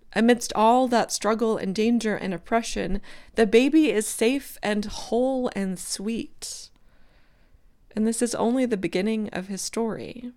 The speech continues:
The baby becomes a man who does threaten the empire, who still threatens empires,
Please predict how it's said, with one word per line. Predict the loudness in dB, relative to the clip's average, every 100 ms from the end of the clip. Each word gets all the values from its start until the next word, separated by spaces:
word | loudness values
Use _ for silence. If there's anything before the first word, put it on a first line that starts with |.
| _ _ -20 -20 -20 -20 -20 -20 -12 0
The | 6
baby | 6 6 4
becomes | 2 0 2 2 2 0
a | -2
man | 0 0 2 0
who | 0 2
does | 4 4 4
threaten | -2 -6 -4 -8
the | -10
empire, | -10 -8 -6 -4
who | -2 -2
still | 2 4 4 4 -2
threatens | -4 -6 -4 -8 -8
empires, | -10 -8 -10 -10 -12 -16 -14 -14